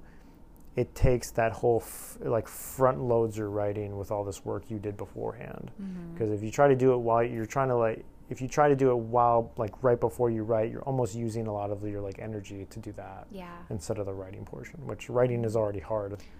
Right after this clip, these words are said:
Speaker 1: as it
Speaker 2: Yeah.
Speaker 1: is. So, yeah.
Speaker 2: I think sometimes after I write stuff down too, I need time to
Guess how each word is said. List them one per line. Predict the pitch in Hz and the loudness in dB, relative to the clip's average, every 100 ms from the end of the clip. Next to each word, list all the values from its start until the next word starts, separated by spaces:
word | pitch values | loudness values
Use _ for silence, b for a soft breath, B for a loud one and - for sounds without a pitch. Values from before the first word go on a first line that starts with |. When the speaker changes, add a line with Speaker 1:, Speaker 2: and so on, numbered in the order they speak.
| B B - | B B -6
Speaker 1:
as | 101 | -4
it | 98 | -4
Speaker 2:
Yeah. | 101 - | -8 -10
Speaker 1:
is. | - | -10
So, | - - - B B B B - - | -8 -8 -10 B B B B -18 -10
yeah. | - - 160 - - - - 226 | -8 -8 -12 -16 -20 -20 -14 -12
Speaker 2:
I | |
think | 226 285 | -10 -10
sometimes | - 202 214 214 185 185 - - - - - - | -8 -8 -8 -8 -8 -10 -12 -16 -20 -20 -18 -8
after | 196 196 - 196 | -6 -4 0 0
I | 180 | 0
write | 175 180 - | 0 -2 -2
stuff | - 180 - | -4 -4 -2
down | 180 175 | -4 -4
too, | - 202 | -4 0
I | 185 180 | 0 -2
need | 180 180 170 | -6 -8 -8
time | - 180 | -6 -4
to | 180 | -4